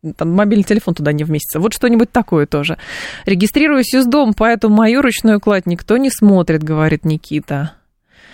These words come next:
Да, вот что-то в этом роде, правда. А, но, вы знаете, даже странно. Никто не смотрит ручную кладь, если вы регистрируетесь из дома. Вы знаете, а е-, при регистрации из дома... а, это если сдавать в багаж, правда.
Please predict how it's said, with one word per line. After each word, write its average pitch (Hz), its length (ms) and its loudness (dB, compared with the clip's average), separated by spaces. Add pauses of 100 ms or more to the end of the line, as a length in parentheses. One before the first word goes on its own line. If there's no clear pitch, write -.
(420)
Да, 202 240 4
вот 185 100 0
что-то - 260 -4
в 226 40 4
этом 233 200 0
роде, 170 260 2
правда. 165 420 0
А, 190 640 2 (500)
но, 240 520 6
вы 233 120 2
знаете, 233 800 2 (720)
даже 196 500 -2
странно. 180 800 2
Никто 175 260 -2
не 202 100 6
смотрит 196 440 0 (400)
ручную 202 360 2
кладь, 233 240 0
если 190 200 -2
вы 185 100 2
регистрируетесь 196 720 0
из 214 100 2
дома. 170 320 0
Вы 180 140 2
знаете, 240 360 2
а - 120 -4
е-, 196 180 -4
при 214 180 0
регистрации 220 560 0
из 208 80 0
дома... 254 420 2
а, 165 180 2
это 165 160 -4
если 220 220 0
сдавать 233 320 2
в 220 60 0
багаж, 196 460 0
правда. 180 420 -8